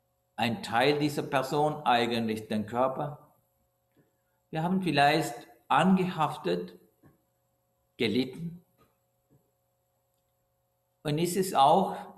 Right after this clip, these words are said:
sehr interessant, Dukkha ist auch dem Anderswerden unterworfen.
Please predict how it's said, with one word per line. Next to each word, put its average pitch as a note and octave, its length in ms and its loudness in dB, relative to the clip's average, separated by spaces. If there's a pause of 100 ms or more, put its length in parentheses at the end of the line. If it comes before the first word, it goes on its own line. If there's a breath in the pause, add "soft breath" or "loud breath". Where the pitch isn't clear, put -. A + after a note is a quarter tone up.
(3000)
sehr C3+ 200 -4
interessant, C3 840 -2 (520)
Dukkha E3+ 340 0
ist C3+ 260 -2
auch C3 200 2
dem C3+ 220 -2
Anderswerden B2+ 720 -2
unterworfen. G2+ 600 -8